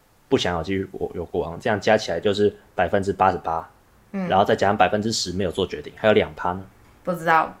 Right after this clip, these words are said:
Speaker 1: 嗯。
Speaker 2: 他这边就这样写。
Speaker 1: OK。
Speaker 2: 对。
Speaker 1: 哦，但
Speaker 2: 你觉得怎么看这件事情？
Speaker 1: 呃。
Speaker 2: 我觉得也蛮，蛮有趣的是，就是为什么年轻人不想要？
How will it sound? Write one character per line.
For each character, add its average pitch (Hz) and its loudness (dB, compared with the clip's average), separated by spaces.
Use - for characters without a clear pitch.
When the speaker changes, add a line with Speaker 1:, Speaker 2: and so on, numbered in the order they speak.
Speaker 1:
嗯。 - -20
Speaker 2:
他 190 6
这 190 2
边 196 4
就 160 4
这 165 0
样 160 2
写。 - -6
Speaker 1:
OK。 92 -2
Speaker 2:
对。 147 -4
Speaker 1:
哦， 85 -2
但 123 4
Speaker 2:
你 190 -4
觉 190 2
得 208 8
怎 - -2
么 78 -14
看 170 -6
这 180 -6
件 120 0
事 113 0
情？ - -8
Speaker 1:
呃。 - -20
Speaker 2:
我 - 2
觉 370 6
得 480 6
也 202 6
蛮， 175 0
蛮 269 4
有 285 4
趣 - -2
的 180 4
是， 214 -4
就 226 -6
是 226 -4
为 302 4
什 254 2
么 165 4
年 160 -2
轻 180 -2
人 110 -4
不 190 -10
想 - -4
要？ - -2